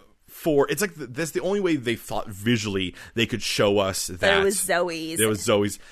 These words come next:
Speaker 1: I, I think they, I think they could have probably done it more if they just showed, like, spy stuff on the kids of, of, uh,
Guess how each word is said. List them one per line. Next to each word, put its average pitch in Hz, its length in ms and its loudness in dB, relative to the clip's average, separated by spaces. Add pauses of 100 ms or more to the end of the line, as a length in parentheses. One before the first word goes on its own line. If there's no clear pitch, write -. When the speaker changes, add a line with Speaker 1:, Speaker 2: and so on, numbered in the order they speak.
(160)
Speaker 1:
I, 151 160 0
I 165 40 2
think 240 220 -4
they, 175 180 4
I - 80 -6
think 170 140 -4
they 165 80 -2
could 151 160 -6
have 104 140 -6
probably 117 280 0
done 104 380 -2
it 104 140 0
more 104 280 2
if 98 80 0
they 104 120 0
just 98 160 -4
showed, 98 220 -2
like, 95 300 -4 (340)
spy 113 680 -4
stuff 117 460 -2
on 104 120 -6
the 95 80 -8
kids 110 440 -4
of, 98 320 -2 (640)
of, 95 300 -2
uh, 87 340 -4